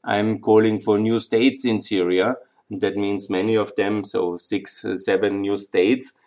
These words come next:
and then, uh, to, uh, dissolve Syria. And each of the Syrian successor states to go through the same process and to be ultimately in O S C E, Council of Europe, in the,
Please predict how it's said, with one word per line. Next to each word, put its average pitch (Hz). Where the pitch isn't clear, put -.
and 107
then, 98
uh, 98
to, 98
uh, 101
dissolve 98
Syria. 107
And 95
each 131
of 117
the 107
Syrian 110
successor 95
states 95
to 104
go 98
through 104
the 98
same 92
process 95
and 95
to 101
be 101
ultimately 92
in 98
O 95
S 92
C 95
E, 95
Council 90
of 92
Europe, 92
in 92
the, 87